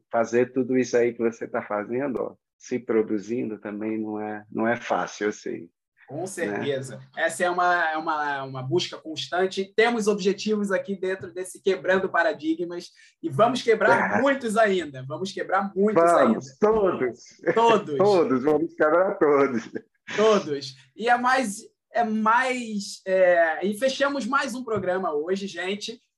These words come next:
Speaker 2: Esse foi o sexto episódio, o nosso grande ator e o nosso grande artista, Oscar Calixto.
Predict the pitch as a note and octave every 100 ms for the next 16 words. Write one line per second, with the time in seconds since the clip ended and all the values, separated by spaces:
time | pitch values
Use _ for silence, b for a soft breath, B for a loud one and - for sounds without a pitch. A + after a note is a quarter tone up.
0 | _ F#3+ G3+ G3+ F#3 - G#3+ G#3 G3 E3+
1 | D#3+ F3 F3+ G3 G3 _ _ E3+ F3 F3+
2 | F3+ - F3 F3 D#3+ D3 C3 G3+ C4+ A3+
3 | A3+ C4 - E3+ - G3 G#3 G3+ _ _
4 | _ _ _ _ D#3+ D#3+ E3 C#3 C#3 G3+
5 | G#3 G3 F#3+ D#3 - - E3 E3 - -
6 | - _ - D#3+ C3+ - D3+ D3 - _
7 | _ _ _ D#3 C#3+ A2+ - -